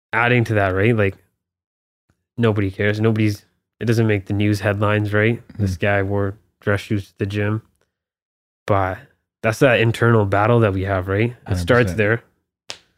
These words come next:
Speaker 1: Second is a physical, get yourself in the gym. But it's, it's crazy how many people are held back just because of that.
Speaker 2: Just 'cause of fear.
Speaker 1: And it's not just fitness.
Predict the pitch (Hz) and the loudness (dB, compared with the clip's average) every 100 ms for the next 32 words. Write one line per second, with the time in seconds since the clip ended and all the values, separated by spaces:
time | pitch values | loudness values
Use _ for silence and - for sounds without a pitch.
0 | _ _ _ - - 113 113 107 107 98 | _ _ _ -6 0 0 2 2 0 -2
1 | 104 98 101 110 104 98 98 104 95 90 | -2 -2 0 0 0 -2 -4 -6 -6 -8
2 | 98 95 98 107 - _ _ _ _ _ | -8 -6 -6 -8 -12 _ _ _ _ _
3 | _ _ _ - - - 123 - - 127 | _ _ _ -20 -18 -8 -8 -8 -6 -6
4 | - 135 147 147 135 110 - _ - 113 | 0 4 6 6 4 0 -10 _ -4 0
5 | 120 113 113 117 113 117 110 95 107 104 | 2 4 4 2 2 0 0 0 0 0
6 | 98 98 92 - - 95 98 92 90 - | 0 -4 -4 -10 -12 -12 -12 -14 -16 -20
7 | - _ _ _ _ _ _ _ _ _ | -20 _ _ _ _ _ _ _ _ _
8 | _ _ _ _ - 107 - 101 92 - | _ _ _ _ -6 -6 -4 -6 -6 -6
9 | 85 82 _ - 110 107 110 110 101 - | -6 -8 _ -6 -4 -2 -2 0 -2 -4
10 | 98 92 _ _ _ _ _ _ _ - | -8 -8 _ _ _ _ _ _ _ -8
11 | - _ | -8 _